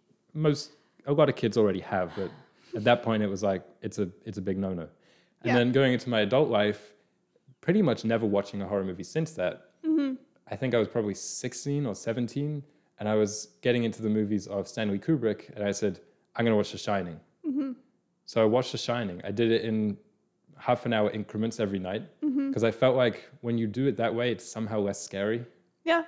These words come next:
Speaker 1: 'Cause you can say, "I'm just gonna watch five minutes and then I'll turn it off." And it
Speaker 2: Yeah.
Speaker 1: kind of trivializes the things on the screen. You don't have power
Speaker 2: Mm-hmm.
Speaker 1: over me. I don't have to sit here for two hours.
Speaker 2: Yeah.
Speaker 1: That's a big difference between watching movies at home and going to the theater
Speaker 2: Mm.
Speaker 1: to watch them.
Speaker 2: That's one thing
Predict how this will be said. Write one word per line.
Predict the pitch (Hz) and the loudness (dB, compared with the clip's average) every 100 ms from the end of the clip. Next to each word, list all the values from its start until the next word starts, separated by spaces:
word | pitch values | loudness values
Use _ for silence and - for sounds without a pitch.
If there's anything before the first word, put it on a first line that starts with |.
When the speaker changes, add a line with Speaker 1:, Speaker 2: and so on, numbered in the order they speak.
| - | -4
Speaker 1:
'Cause | - 110 | 0 0
you | |
can | 107 | 0
say, | 107 117 | 0 0
"I'm | 143 | 0
just | 139 | -2
gonna | 135 | 0
watch | 113 | -2
five | - 92 | 0 -2
minutes | 87 87 85 - | -4 -8 -12 -14
and | 92 | -14
then | 90 | -14
I'll | |
turn | 90 90 | -14 -14
it | 85 | -10
off." | 90 - | -10 -8
And | - | -4
it | 117 | 0
Speaker 2:
Yeah. | 214 | 2
Speaker 1:
kind | 123 | 2
of | 107 - _ | 0 -6 _
trivializes | - 160 135 113 107 95 | 0 4 6 6 4 2
the | 104 | -6
things | - 107 98 | -6 -6 -4
on | |
the | 95 | -6
screen. | - 107 95 | -8 -8 -4
You | 117 | -4
don't | 135 | 0
have | 123 - | -2 0
power | - 110 | 0 2
Speaker 2:
Mm-hmm. | 101 90 | 2 0
Speaker 1:
over | |
me. | 95 98 | -4 -4
I | 95 | -2
don't | 104 95 | -4 -6
have | 110 | -8
to | - | -8
sit | - - 98 | -10 -8 -8
here | 92 | -10
for | - | -12
two | - 92 | -10 -8
hours. | 82 82 - - | -6 -10 -14 -8
Speaker 2:
Yeah. | 277 247 254 - _ | -2 -2 -4 -14 _
Speaker 1:
That's | - - | -8 -4
a | 110 | 0
big | 107 | 2
difference | 107 92 - | 2 -2 -6
between | 101 | -2
watching | 95 - 98 | -2 -4 -4
movies | 98 92 90 | -4 -4 -6
at | |
home | 82 110 101 | -6 -4 -4
and | 92 78 | -6 -8
going | 104 95 | -8 -6
to | - | -6
the | 87 | -2
theater | 147 254 | 0 0
Speaker 2:
Mm. | 240 | -4
Speaker 1:
to | |
watch | 95 87 | -6 -8
them. | - 87 - | -10 -18 -6
Speaker 2:
That's | - 320 349 | 0 0 2
one | 269 247 | -2 -2
thing | 277 285 294 | 0 0 0